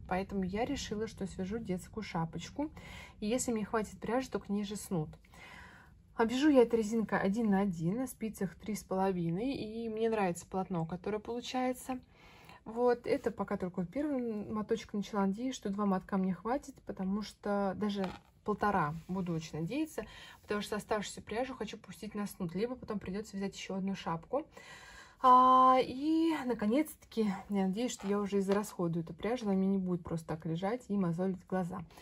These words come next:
Так что это мой еще один процесс, а, который как раз-таки позволяет израсходовать все мои, а, запасы пряжи, которые лежали в той сумочке. И последний процесс на сегодня. Это, знаете, неоднозначная на самом деле вещь, потому что не каждый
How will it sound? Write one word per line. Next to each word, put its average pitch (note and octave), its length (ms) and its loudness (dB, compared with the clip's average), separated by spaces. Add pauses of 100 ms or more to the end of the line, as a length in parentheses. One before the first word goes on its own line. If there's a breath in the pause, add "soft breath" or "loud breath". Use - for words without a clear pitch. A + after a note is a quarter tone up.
(280 loud breath)
Так G#3 160 -2
что - 120 -8
это A3 120 -2
мой G#3+ 420 0
еще G3 240 -4
один F3 240 0
процесс, E3 500 -2 (800 loud breath)
а, F#3+ 520 0
который A#3 360 2
как G3+ 200 -6
раз-таки - 460 -10
позволяет F#3 960 0
израсходовать F#3 640 -4
все - 280 -4
мои, F3+ 560 0
а, F#3 280 -6
запасы F3+ 760 -2 (240)
пряжи, G3+ 340 -2
которые E3+ 400 -8
лежали G3 360 -2
в - 300 -14
той F#3+ 220 -4
сумочке. E3 540 -6 (280)
И A#3 80 -6
последний A#3+ 360 2
процесс G3 340 -4
на F#3 80 0
сегодня. G#3 840 0
Это, G3 640 0
знаете, G#3+ 320 -4
неоднозначная G3+ 800 0
на F3 40 -2
самом F#3 260 -4
деле F3 200 -2
вещь, B3 340 -4
потому G3 300 -4
что G3+ 180 -6
не G#3+ 100 -2
каждый F#3+ 460 -2